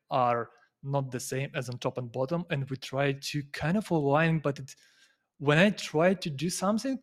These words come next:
like, you know, sacrificing the distance between letters to make it just higher, uh, to fit to the square, it never worked. And that never worked because of the S.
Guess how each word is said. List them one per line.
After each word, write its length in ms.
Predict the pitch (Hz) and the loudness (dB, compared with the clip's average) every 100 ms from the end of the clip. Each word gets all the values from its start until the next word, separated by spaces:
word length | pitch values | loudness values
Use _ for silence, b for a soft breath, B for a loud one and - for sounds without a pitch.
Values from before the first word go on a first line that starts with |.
| - | -4
like, 280 | 165 147 139 | 2 2 2
you 60 | 151 | 0
know, 120 | 143 | -2
sacrificing 800 | 139 156 156 - 156 160 170 170 - 175 | -2 -2 -2 0 2 2 0 -2 -4 -6
the 100 | 139 | -6
distance 460 | 131 156 - 160 | -2 -4 -4 -6
between 320 | 143 143 - 131 | -6 -8 -6 -6
letters 680 | 120 123 123 - 208 208 - | -4 0 0 2 0 -2 -10
to 60 | - | -10
make 240 | 143 139 139 | -6 -4 -6
it 80 | 131 | -6
just 320 | 135 - _ _ _ | -6 -8 _ _ _
higher, 560 | - - 127 135 156 202 B B B B B B - | -16 -6 2 6 6 4 B B B B B B -4
uh, 280 | 135 135 139 | 0 2 0
to 120 | - | -2
fit 260 | - 160 - | -2 -2 0
to 80 | 127 | -4
the 100 | 127 | -4
square, 480 | - 151 160 196 - | 2 6 8 6 2
it 100 | 143 - | -6 -2
never 340 | 143 160 180 170 | 4 6 6 4
worked. 640 | 139 131 180 175 - - - - | 0 6 8 8 4 -14 -8 0
And 360 | 143 143 139 - | 2 0 -2 -4
that 180 | 147 143 | -4 0
never 220 | 147 190 | 4 4
worked 340 | 165 175 156 139 | 6 4 4 -2
because 320 | 135 143 143 | 0 2 2
of 100 | 127 | -2
the 140 | 139 - | -4 -2
S. 380 | 131 123 - - | 0 0 -4 -12